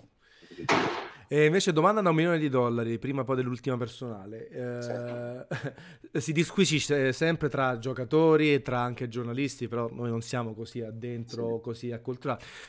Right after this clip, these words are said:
Speaker 2: Videogioco, arte, uguale arte. Per te può essere una definizione corretta oppure no?
Speaker 1: Vabbè.
Speaker 2: Perché no? Perché c'è chi dice che non sono arte perché sono interattivi, e l'arte invece è quando, eh, l'opera dell'autore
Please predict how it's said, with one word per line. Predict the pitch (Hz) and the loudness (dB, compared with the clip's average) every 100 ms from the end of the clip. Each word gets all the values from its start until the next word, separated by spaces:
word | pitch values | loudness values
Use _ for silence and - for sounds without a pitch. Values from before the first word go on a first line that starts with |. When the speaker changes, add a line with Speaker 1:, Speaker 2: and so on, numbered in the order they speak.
| - | -4
Speaker 2:
Videogioco, | 139 156 151 151 151 123 143 - | 4 6 8 8 6 6 4 4
arte, | 135 120 110 - | 4 4 0 -4
uguale | 127 123 135 135 135 | 0 4 6 6 2
arte. | - 117 117 - 123 117 - - - _ _ _ - | 0 -2 -2 -6 -8 -8 -12 -20 -20 _ _ _ -4
Per | - 123 | 0 0
te | - 160 | 2 2
può | 120 | 4
essere | 147 143 147 135 131 131 | 4 2 0 0 2 0
una | 131 127 | 0 -4
definizione | 127 135 123 139 127 | -4 -4 -4 -6 -6
corretta | 123 127 123 156 - - 165 170 - _ _ _ _ - | -6 -4 0 0 0 2 2 0 -10 _ _ _ _ -8
oppure | 127 - 135 123 | -8 -2 -2 -2
no? | 117 | -4
Speaker 1:
Vabbè. | 104 - 113 - _ | -4 -6 -8 -20 _
Speaker 2:
Perché | 156 151 | 0 4
no? | 220 | 6
Perché | 160 147 | 6 4
c'è | 175 | 0
chi | 170 | 0
dice | 165 131 135 | 0 0 0
che | 143 | 0
non | 185 | -2
sono | 196 185 175 | -4 -2 0
arte | 214 226 196 | 0 -2 -4
perché | 156 127 156 | -4 -2 -2
sono | 147 151 | -2 -4
interattivi, | 143 123 131 117 120 110 101 104 - - - | -4 -4 -4 -4 -6 -8 -10 -12 -14 -20 -10
e | 127 | 0
l'arte | 160 202 180 | 0 2 0
invece | 160 170 151 | 0 0 -2
è | - | 0
quando, | 165 165 170 175 170 170 170 - - - | 4 4 2 -2 0 0 0 -8 -20 -8
eh, | 131 131 131 131 135 | -4 -2 -2 -2 -2
l'opera | 139 165 190 170 165 | 4 6 6 4 4
dell'autore | 151 143 143 139 165 180 185 180 180 - | 4 4 4 2 0 0 2 2 2 -2